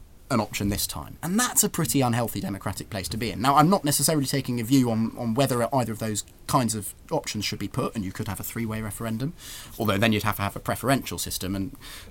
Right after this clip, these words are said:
the last referendum we had before the E U referendum was saying that we don't want preferential voting systems.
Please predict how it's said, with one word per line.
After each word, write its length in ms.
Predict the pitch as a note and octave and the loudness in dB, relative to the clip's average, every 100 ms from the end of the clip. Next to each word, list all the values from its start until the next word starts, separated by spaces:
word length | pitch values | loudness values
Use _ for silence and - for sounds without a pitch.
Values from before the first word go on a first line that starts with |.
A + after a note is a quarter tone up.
| F#2+ | -4
the 80 | G2+ | 4
last 240 | C3 B2 | 6 8
referendum 340 | B2+ B2+ A2+ | 6 6 4
we 80 | A2 | 4
had 160 | B2 A#2 | 4 2
before 160 | A2+ | 2
the 80 | A2+ | 0
E 120 | A2+ | 6
U 100 | C3 | 8
referendum 480 | C3 A#2 A2+ A2+ B2+ | 8 6 4 4 4
was 160 | B2+ B2 | 6 8
saying 240 | C#3+ C#3+ | 10 10
that 80 | C3 | 8
we 120 | B2+ | 4
don't 260 | C#3 C3+ C3 | 2 2 2
want 180 | G3 D3 | 0 0
preferential 460 | G2+ G2+ - - | -2 0 0 0
voting 280 | - - F#4+ | 4 6 8
systems. 480 | E4 E4+ F#4+ F#4+ E4+ | 8 8 8 8 6